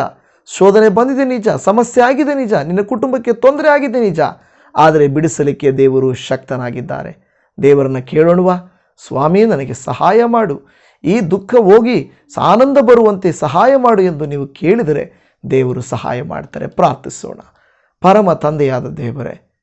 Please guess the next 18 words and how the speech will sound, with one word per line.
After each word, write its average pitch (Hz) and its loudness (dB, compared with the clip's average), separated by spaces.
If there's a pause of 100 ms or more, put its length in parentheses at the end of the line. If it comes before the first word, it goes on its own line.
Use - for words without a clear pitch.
(460)
ನಮ್ಮ 180 2
ದುಃಖವು 202 0
ಹೋಗುತ್ತದೆ 208 0
ಎಂದು, 196 -4 (400)
ನಮ್ಮ 156 -2
ಕಷ್ಟವು 220 0
ತೀರುತ್ತದೆ 247 -2
ಎಂದು, 196 -4 (360)
ನಮ್ಮ 185 4
ಸಮಸ್ಯೆಗೆ 226 0
ಪರಿಷ್ಕಾರ 220 0
ಇದೆ 262 2
ಎಂದು 220 -4 (280)
ನೀವು 196 2
ನಮ್ಮೊಟ್ಟಿಗೆ 165 -2
ಇವತ್ತು 147 -4
ಮಾತನಾಡಿದ್ದಕ್ಕಾಗಿ 156 -4 (240)
ಸ್ತೋತ್ರ. - -8